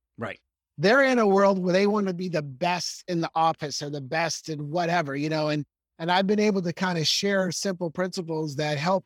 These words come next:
Speaker 2: me in the N F L, and here's how they can help you in the business world too. So I really, I really love speaking to the corporate market. Um, I s-, initially I was doing a lot of school and s-, community groups and all that, but, um, and I've done some of those, but I just,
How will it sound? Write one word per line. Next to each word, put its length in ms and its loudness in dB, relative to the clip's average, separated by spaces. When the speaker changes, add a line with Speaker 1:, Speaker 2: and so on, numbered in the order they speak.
Speaker 2:
me 380 4
in 80 0
the 120 -2
N 80 -2
F 220 -4
L, 340 -2
and 100 0
here's 320 0
how 140 -4
they 160 -2
can 160 -4
help 380 -2
you 420 -2
in 100 -4
the 100 -4
business 400 -2
world 180 -14
too. 100 -14
So 140 -6
I 100 0
really, 760 -2
I 60 -4
really 400 2
love 240 -2
speaking 360 -8
to 100 -12
the 120 -6
corporate 480 -6
market. 480 -8
Um, 340 -10
I 80 -6
s-, 140 -8
initially 400 0
I 80 2
was 100 -2
doing 180 -2
a 40 -4
lot 160 0
of 80 -6
school 600 -2
and 220 -4
s-, 200 -18
community 360 0
groups 320 -4
and 60 -4
all 140 -4
that, 220 -4
but, 200 -4
um, 220 -8
and 100 0
I've 140 2
done 180 -2
some 220 -8
of 40 -6
those, 180 -8
but 160 -10
I 80 -2
just, 200 -4